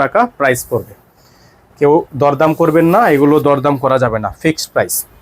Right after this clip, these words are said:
প্রাইস মাত্র পনেরোশো টাকা, খুবই সুন্দর। কোকো প্রিন্টের মধ্যে শিফন ওড়না, এই প্রথম আমরাই দিচ্ছি আপনাদেরকে মাত্র পনেরোশো টাকা। এখানে নাম্বার দেওয়া আছে, এই নাম্বারে যোগাযোগ করে অর্ডার কনফার্ম করবেন, জিরো ওয়ান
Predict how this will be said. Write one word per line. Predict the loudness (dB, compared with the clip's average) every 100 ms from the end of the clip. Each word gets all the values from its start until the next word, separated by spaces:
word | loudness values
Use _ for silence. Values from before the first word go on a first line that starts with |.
| -20 -20 -20 -20 -20 -2
প্রাইস | 2 2 2 0
মাত্র | 0 -2 0 0 0
পনেরোশো | 0 0 0 -2
টাকা, | -4 -6 -10 -16 -2
খুবই | 2 2 2
সুন্দর। | -2 -2 -6 -14 -20 -2
কোকো | 0 0 0
প্রিন্টের | 0 2 2 2
মধ্যে | 2 2 2 0 _ -6
শিফন | -2 0 0 0
ওড়না, | 0 -2 0 -2
এই | 0
প্রথম | 0 2 2
আমরাই | 4 2 2
দিচ্ছি | 0 -2
আপনাদেরকে | -2 0 0 0 0 0
মাত্র | 0 -2 0 2
পনেরোশো | 2 2 0 0
টাকা। | 2 0
এখানে | 0 0 0
নাম্বার | 0 0
দেওয়া | 0 0
আছে, | 0 0
এই | 0
নাম্বারে | 0 0 0
যোগাযোগ | 0 0
করে | 0 0
অর্ডার | 0 -2
কনফার্ম | -2 -2 0
করবেন, | 0 0 -2 _ -20 -20 -20 _ -2
জিরো | 2 4
ওয়ান | 4